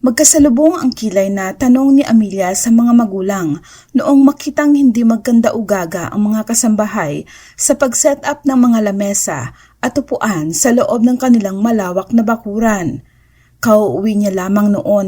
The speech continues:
galing sa pinamamahalaang negosyo, ang Amelia Sweet Tooth. Ang store na itinayo niya noong magtapos ng kursong culinary, major in baking. Bata pa man ay mahilig na siyang mag-bake,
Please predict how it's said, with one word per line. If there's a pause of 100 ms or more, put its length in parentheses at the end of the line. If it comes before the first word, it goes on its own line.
galing
sa
pinamamahalaang
negosyo, (320)
ang
Amelia
Sweet
Tooth. (720)
Ang
store
na
itinayo
niya (240)
noong
magtapos
ng
kursong
culinary,
major
in
baking. (640)
Bata
pa
man
ay
mahilig
na
siyang
mag-bake,